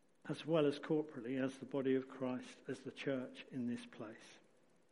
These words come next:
One Peter four verse ten says, "God has given each of you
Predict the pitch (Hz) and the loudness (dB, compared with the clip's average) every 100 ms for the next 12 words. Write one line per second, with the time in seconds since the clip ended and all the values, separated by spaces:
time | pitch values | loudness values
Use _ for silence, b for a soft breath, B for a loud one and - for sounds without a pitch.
0 | _ _ _ _ _ _ _ - _ - | _ _ _ _ _ _ _ -20 _ -20
1 | B B B B B 165 170 170 170 156 | B B B B B 6 6 6 4 2
2 | - 175 151 135 135 - - 151 135 - | 2 8 8 8 2 2 4 4 4 2
3 | 139 - - 208 208 - 170 - 180 170 | 0 2 8 10 8 6 2 8 8 8
4 | 165 - 208 202 - 147 123 127 147 | 0 4 6 6 4 2 6 8 8